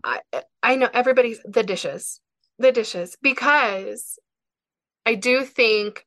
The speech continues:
I realized that the kitchen is definitely, it's,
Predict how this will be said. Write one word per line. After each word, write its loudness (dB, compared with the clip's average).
I 0
realized 0
that -2
the -12
kitchen -6
is -12
definitely, -6
it's, 2